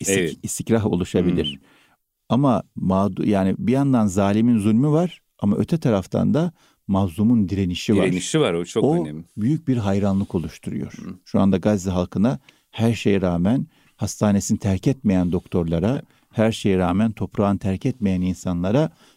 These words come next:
Speaker 1: büyük bir sempati var. Toprağını bırakmıyor. O direniş çok önemli. O direnişe biz de doğru bir şekilde nasıl
Speaker 2: Hı.
Speaker 1: katkıda bulunabilirsek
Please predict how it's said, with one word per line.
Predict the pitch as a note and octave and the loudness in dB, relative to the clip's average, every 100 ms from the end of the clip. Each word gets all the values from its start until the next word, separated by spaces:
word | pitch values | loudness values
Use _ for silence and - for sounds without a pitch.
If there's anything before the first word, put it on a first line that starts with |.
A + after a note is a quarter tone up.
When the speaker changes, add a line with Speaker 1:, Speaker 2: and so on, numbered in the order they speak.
| _ | _
Speaker 1:
büyük | A2 B2 C3+ G2 | 0 0 0 -2
bir | G2 | -2
sempati | - F#2+ E2+ F2+ G#2+ | -2 -4 -2 -2 0
var. | F#2 E2 | 0 -2
Toprağını | - F2+ F2 E2+ G#2 | -6 -8 -4 -2 -2
bırakmıyor. | F#2 F2+ - F2 - - _ | -2 -4 -4 -6 -6 -14 _
O | G2+ F#2+ | -2 0
direniş | G2 G2 F#2+ | 2 2 0
çok | - G#2+ G#2+ | 0 0 2
önemli. | F2+ E2+ E2 - _ - - - - _ - | 0 0 -4 -8 _ -20 -20 -20 -20 _ 0
O | D3 | 2
direnişe | C3+ A#2+ G#2+ - D#3 F#3 F3 - | 2 2 0 0 -2 -2 -6 -4
biz | C3 B2+ F#2 | -4 -2 0
de | A#2 D#3+ - _ _ _ _ _ _ - G#2+ | 0 0 -6 _ _ _ _ _ _ -10 -2
doğru | A2 A2 G2 | 2 2 0
bir | |
şekilde | - F2+ - E2+ E2 F#2 | -2 -6 -6 -6 0 0
nasıl | F#2 F#2+ | 0 -2
Speaker 2:
Hı. | E2+ | -2
Speaker 1:
katkıda | F#2+ - F2+ F#2 E2+ | -2 -2 0 0 2
bulunabilirsek | E2+ E2+ D#2 F2 - B2 | 0 0 0 -4 -2 -2